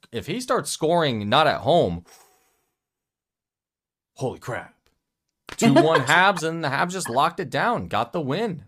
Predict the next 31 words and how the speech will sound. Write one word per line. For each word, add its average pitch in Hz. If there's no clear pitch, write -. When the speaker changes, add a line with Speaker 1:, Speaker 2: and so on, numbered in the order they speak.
Speaker 1:
Um, 98
so 104
that 131
was, 147
that 101
was 139
really 85
nice. 71
That 104
was 151
a 123
surprise. 76
And 107
then 127
I'm 120
like, 117
"Oh, 135
our 101
good 135
fortune 127
cannot 117
carry 95
over 95
into 95
another 107
game." 90
But 90
then 170
the 196
Habs 151
dismantled 190